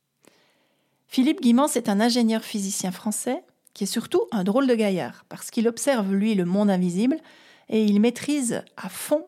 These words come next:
la physique quantique. C'est pas très simple de le suivre, Philippe, hein, mais ici, il va nous être d'une grande aide, parce que lui, il le sait.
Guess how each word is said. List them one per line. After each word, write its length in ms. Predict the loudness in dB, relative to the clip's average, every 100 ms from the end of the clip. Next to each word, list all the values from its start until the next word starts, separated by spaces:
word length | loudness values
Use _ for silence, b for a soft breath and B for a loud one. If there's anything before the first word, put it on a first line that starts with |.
| -10
la 120 | -12
physique 360 | -6 -4 -4 -6
quantique. 560 | -8 -8 -10 -16 -18 -20 _ _
C'est 120 | -12 0
pas 120 | 0
très 180 | 2 2
simple 360 | 4 4 6
de 80 | 6
le 60 | 4
suivre, 340 | 2 2 2
Philippe, 500 | 0 -2 0 -2 -2
hein, 200 | -4 -4 -4 0
mais 220 | 0 0
ici, 360 | -2 0 0 -2
il 100 | 0
va 100 | 2
nous 180 | 2 2
être 180 | 0 -2
d'une 140 | -4
grande 300 | -2 -2 -2
aide, 300 | -2 -8 -14 -16 -10
parce 200 | -10 -2
que 100 | 0
lui, 260 | 2 0 -2
il 160 | -4
le 80 | -2
sait. 340 | -4 -6 -8